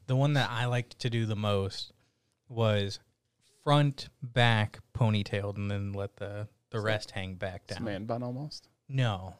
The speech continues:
Speaker 1: not
Speaker 2: I
Speaker 1: man
Speaker 2: feel,
Speaker 1: bun.
Speaker 2: I feel like the man bun was kind of a more recent, like, I don't know, man bun's been a thing,
Speaker 1: Yeah.
Speaker 2: but recently gym bros are like, "Yeah,
Speaker 1: I
Speaker 2: I'm gonna grow my
Speaker 1: Yeah.
Speaker 2: hair and have a man bun."
Speaker 1: I never man bunned.
Speaker 2: You never man bun? Not even
Speaker 1: Never.
Speaker 2: experimentally?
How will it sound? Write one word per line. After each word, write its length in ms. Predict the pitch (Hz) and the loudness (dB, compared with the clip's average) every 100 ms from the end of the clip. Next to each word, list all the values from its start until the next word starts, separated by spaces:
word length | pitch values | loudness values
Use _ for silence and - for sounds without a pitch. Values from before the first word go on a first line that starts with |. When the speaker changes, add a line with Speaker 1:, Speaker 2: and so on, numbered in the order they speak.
| - _ _ | -20 _ _
Speaker 1:
not 240 | 123 123 | -2 0
Speaker 2:
I 40 | 120 | 0
Speaker 1:
man 100 | 110 | 0
Speaker 2:
feel, 120 | 208 | 0
Speaker 1:
bun. 140 | - 170 | 0 -2
Speaker 2:
I 40 | |
feel 140 | 208 | 4
like 100 | 214 | 4
the 60 | 165 | 6
man 220 | 143 127 | 0 0
bun 160 | 123 120 | -2 -4
was 160 | 117 | -4
kind 140 | - 127 | -4 -4
of 60 | |
a 40 | 127 | -4
more 240 | 123 123 | -4 -6
recent, 500 | 127 139 139 139 - | -6 -6 -6 -6 -2
like, 200 | 180 151 | 0 2
I 80 | 160 | 4
don't 80 | 185 | 6
know, 140 | 143 | 6
man 280 | 135 185 220 | 4 2 0
bun's 300 | 165 131 123 | 0 2 2
been 160 | 123 113 | -2 -4
a 80 | |
thing, 280 | - 127 104 | -2 0 0
Speaker 1:
Yeah. 60 | 95 | -2
Speaker 2:
but 220 | 101 101 | -6 0
recently 400 | 151 151 139 139 | 2 4 2 -2
gym 280 | 131 127 127 | -4 -4 0
bros 320 | 127 135 139 | 2 2 2
are 40 | 127 | -2
like, 160 | 101 | -2
"Yeah, 60 | 113 | 0
Speaker 1:
I 40 | 139 | 2
Speaker 2:
I'm 120 | 135 | 0
gonna 140 | 131 | -6
grow 220 | 117 139 | -8 -6
my 120 | 131 123 | -4 -6
Speaker 1:
Yeah. 100 | 131 | -4
Speaker 2:
hair 180 | 127 107 | -4 -6
and 80 | 127 | -8
have 120 | 107 | -8
a 60 | |
man 340 | 104 113 110 98 | -8 -6 -6 -6
bun." 140 | 110 | -4
Speaker 1:
I 140 | 110 143 | 0 2
never 520 | 139 135 131 127 131 | 4 4 4 4 2
man 340 | 117 104 95 | 2 0 -2
bunned. 400 | 92 90 95 95 - | -6 -10 -14 -14 -6
Speaker 2:
You 80 | 139 | -4
never 360 | 113 107 135 | 0 0 0
man 240 | 147 151 160 | 2 2 2
bun? 220 | 165 165 | 0 2
Not 120 | 131 | 0
even 100 | 131 | 0
Speaker 1:
Never. 120 | 107 92 | 0 0
Speaker 2:
experimentally? 760 | - 101 117 95 120 165 170 | -2 -4 -4 -6 -2 -2 -4